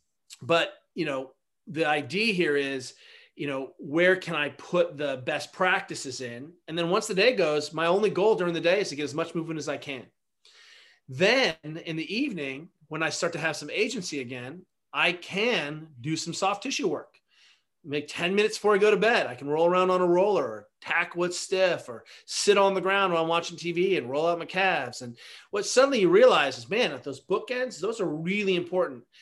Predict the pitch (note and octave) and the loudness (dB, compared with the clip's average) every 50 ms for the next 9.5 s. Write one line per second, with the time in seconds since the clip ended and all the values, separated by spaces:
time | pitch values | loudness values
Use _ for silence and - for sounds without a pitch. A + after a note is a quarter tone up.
0 | - - _ - F3 - F#3+ F#3 F3 F3+ G#3 C4+ E4 C#4+ F3 C3+ C3 D3+ E3+ G3 | -20 -20 _ -14 -6 -2 0 0 0 2 0 0 0 0 0 -2 -2 0 0 0
1 | G#3+ - - G#3 F3+ - A3 G#3+ G#3 G3+ G3+ G3+ G3 G3 F#3+ - _ _ - C#3+ | 0 -2 -6 -10 -6 -4 -2 0 0 0 0 -2 -4 -8 -10 -16 _ _ -8 -4
2 | D#3 F#3 F3+ - F3 E3 D#3+ E3 F3 F3 F3 F3 F3 F3 E3+ E3+ E3+ E3 E3+ E3 | -4 -2 -2 -4 -4 -2 -2 0 2 2 2 0 0 -2 -4 -4 -2 -2 0 0
3 | E3+ E3 D#3+ D3+ - C#3+ E3 F3 F3 E3+ D3+ - - E3 E3 - D#3+ C#3+ D#3+ D#3 | 0 -2 -4 -6 -6 -6 -6 -6 -6 -8 -8 -4 -4 -4 -4 -4 -8 -6 -6 -6
4 | D3+ - D3 D#3 D#3 D#3 C3+ C#3+ C3 A#2+ A2+ - - C#3+ C3+ B2 B2 D3+ D#3+ E3 | -6 -8 -8 -8 -8 -8 -8 -8 -10 -12 -14 -14 -12 -12 -12 -10 -6 -4 -6 -6
5 | D#3+ - - D#3+ D#3+ D#3+ D#3+ E3 D#3+ D#3 C#3 - - C#3+ D3 D3+ D#3+ - - - | -6 -4 -4 -4 -4 -4 -6 -8 -8 -8 -10 -10 -8 -4 -2 -2 -2 -4 -4 -4
6 | D3 D3+ D#3 D#3 D#3+ D#3+ D#3+ D#3+ D#3 - D#3+ D#3+ D#3+ D#3 D#3+ D#3 - _ - - | -2 -2 -2 -2 -4 -4 -6 -6 -6 -8 -10 -10 -10 -10 -12 -14 -18 _ -20 -20
7 | - - - - - _ - - - F3+ D#3 F#3 F#3 F3+ F3 F3 E3+ D3 C#3 E3 | -20 -20 -20 -20 -20 _ -20 -16 -8 -2 0 2 2 4 4 4 2 2 2 2
8 | D#3+ D3+ D3+ C#3+ C#3 A#2 - - - - - - F#3 F3+ F3 F3 - G3 F#3 - | 2 2 2 0 0 -2 -6 -16 -14 -8 -2 0 2 2 0 0 -2 -2 0 0
9 | F#3+ F#3+ F3+ F3 F3+ F3+ F3+ F3+ F3+ - | 2 2 2 2 2 2 0 0 -2 -6